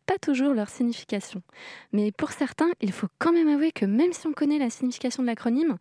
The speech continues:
c'est toujours pas clair du tout. Et l'autre jour, justement, j'en ai eu la parfaite illustration quand je discutais avec quelqu'un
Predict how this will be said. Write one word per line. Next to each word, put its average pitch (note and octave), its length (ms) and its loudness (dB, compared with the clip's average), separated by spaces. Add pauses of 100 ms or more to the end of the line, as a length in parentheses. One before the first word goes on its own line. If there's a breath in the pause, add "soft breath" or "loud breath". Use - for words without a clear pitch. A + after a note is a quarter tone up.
(440 loud breath)
c'est - 260 -2
toujours C4+ 360 0
pas B3+ 180 0
clair C4+ 280 -2
du G#3+ 140 -2
tout. - 160 -6 (420)
Et B3 220 4
l'autre B3+ 300 2
jour, G4 160 4 (240)
justement, D4+ 500 2
j'en B3+ 140 4
ai A#3+ 60 4
eu C#4+ 60 4
la G#3 140 2
parfaite - 600 -2
illustration C#4 560 -2 (420 loud breath)
quand C4 100 2
je B3+ 60 4
discutais D#4+ 300 0
avec D4 120 2
quelqu'un A#3+ 280 -2